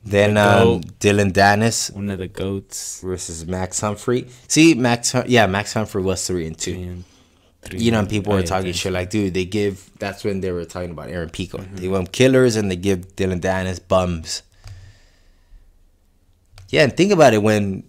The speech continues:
Speaker 1: Di-, um, Pico came into Bellator, he, zero fights. They didn't give him a, the, like, like Dylan Dennis, the other guy he fought. They gave him a tough,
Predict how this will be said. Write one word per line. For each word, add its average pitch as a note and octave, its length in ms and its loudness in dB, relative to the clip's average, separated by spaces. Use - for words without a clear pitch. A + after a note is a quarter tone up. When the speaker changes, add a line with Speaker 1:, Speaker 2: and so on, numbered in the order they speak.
Speaker 1:
Di-, B2 260 0
um, F#2+ 680 2
Pico F3 400 4
came C3+ 240 2
into B2 400 2
Bellator, G#2 760 2
he, - 260 -18
zero B2+ 300 6
fights. B2 480 2
They A#2 80 0
didn't F3+ 160 0
give A2+ 120 4
him G2+ 200 -2
a, E2 380 -6
the, G2 320 -8
like, G2 320 -6
like F#2 340 -4
Dylan G#2 260 2
Dennis, G2+ 340 2
the G2 80 0
other G2 140 0
guy F#2+ 140 -2
he F2 60 -2
fought. A2 340 -6
They F2+ 80 -6
gave G2+ 120 -4
him F2 120 -6
a D#2 40 -12
tough, - 500 -10